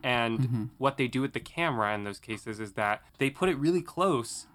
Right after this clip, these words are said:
Speaker 1: to Hugo Weaving's face.
Speaker 2: Yeah.
Speaker 1: And they let him chew up the scenery.
Speaker 2: Yeah.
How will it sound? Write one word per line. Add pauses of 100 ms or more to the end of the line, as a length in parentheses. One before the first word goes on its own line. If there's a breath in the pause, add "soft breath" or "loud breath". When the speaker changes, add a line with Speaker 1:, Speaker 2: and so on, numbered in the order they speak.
Speaker 1:
to
Hugo
Weaving's
face.
Speaker 2:
Yeah. (120)
Speaker 1:
And
they
let
him
chew
up
the
scenery.
Speaker 2:
Yeah.